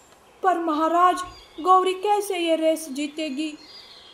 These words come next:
मुझे ये प्रतियोगिता मंजूर है।" ये सुनकर लोमड़ी हंसते हुए कहती है, <laughs> "अरे गौरी, तुझे हारने का बड़ा शौक है।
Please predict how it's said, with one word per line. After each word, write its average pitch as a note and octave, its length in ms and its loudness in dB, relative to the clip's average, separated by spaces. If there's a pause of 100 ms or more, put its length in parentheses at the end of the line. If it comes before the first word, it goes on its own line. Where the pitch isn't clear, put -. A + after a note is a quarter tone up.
(180)
मुझे A#3 320 -2
ये B3 160 0
प्रतियोगिता B3 800 -2
मंजूर F4 560 -4
है।" G3 460 -8 (1300)
ये G#3 240 2
सुनकर C4+ 580 -2 (240)
लोमड़ी F#4+ 360 0
हंसते F4 400 0
हुए A3 260 -2
कहती G3+ 420 -10
है, B3 300 -4 (540)
<laughs> G4 1120 -4
"अरे C4+ 240 4
गौरी, B3+ 420 2 (360)
तुझे C#4 300 0
हारने C4 400 2
का D4+ 140 0
बड़ा D#4 220 2
शौक D#4+ 520 6
है। F#4+ 320 4